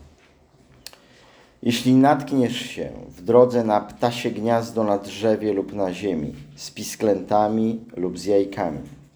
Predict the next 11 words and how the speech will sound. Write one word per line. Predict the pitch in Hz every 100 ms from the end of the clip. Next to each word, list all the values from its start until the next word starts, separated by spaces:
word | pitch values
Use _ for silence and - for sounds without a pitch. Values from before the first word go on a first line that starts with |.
| _ _ _ - _
a | - 101
matka | 107 131 - - 95
wysiaduje | 95 107 101 110 104
pisklęta | 107 98 - 110 110 117 117
lub | 110 110 101
jajka, | 98 87 90 - - - -
nie | 101
zabierzesz | 101 110 98 113 98 98
matki | 104 87 90 92
z |
młodymi, | 87 92 92 113 80